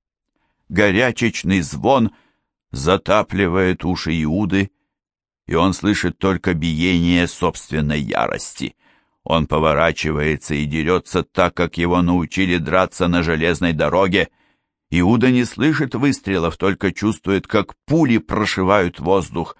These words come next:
Колдовская энергия вскипает в нем, и, сцепившись с жандармом, он инстинктивно превращает его рубашку в голема,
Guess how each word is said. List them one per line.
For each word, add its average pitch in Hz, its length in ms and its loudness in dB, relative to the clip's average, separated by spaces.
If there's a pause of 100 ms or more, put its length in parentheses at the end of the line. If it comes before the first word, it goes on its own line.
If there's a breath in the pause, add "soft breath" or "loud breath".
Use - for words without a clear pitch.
(360)
Колдовская 92 1000 2
энергия 90 720 2
вскипает 78 800 0
в 57 60 -8
нем, 85 360 2
и, 85 40 -2
сцепившись 104 880 -2
с 87 100 -2
жандармом, 92 760 0
он 110 200 2
инстинктивно 120 800 0
превращает 110 920 0
его 104 240 2
рубашку 104 560 2
в 90 100 0
голема, 113 680 2